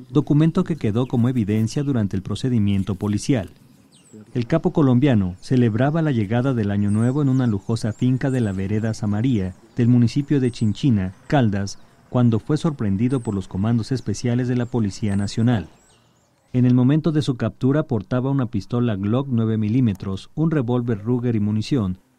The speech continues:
En la acción se incautaron vehículos y dos celulares. Patiño Londoño, de treinta y seis años, oriundo del municipio de Anzoátegui, tenía vigente una orden de captura por el delito de concierto para delinquir agravado.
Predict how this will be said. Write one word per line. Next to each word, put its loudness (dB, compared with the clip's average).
En 2
la -2
acción -2
se -2
incautaron -2
vehículos -4
y 0
dos -6
celulares. -4
Patiño 2
Londoño, 2
de 0
treinta 0
y -2
seis -2
años, 0
oriundo 0
del -2
municipio -2
de -4
Anzoátegui, -2
tenía 0
vigente -2
una 0
orden -2
de -2
captura -4
por -4
el -2
delito -2
de -2
concierto -4
para -6
delinquir -4
agravado. -2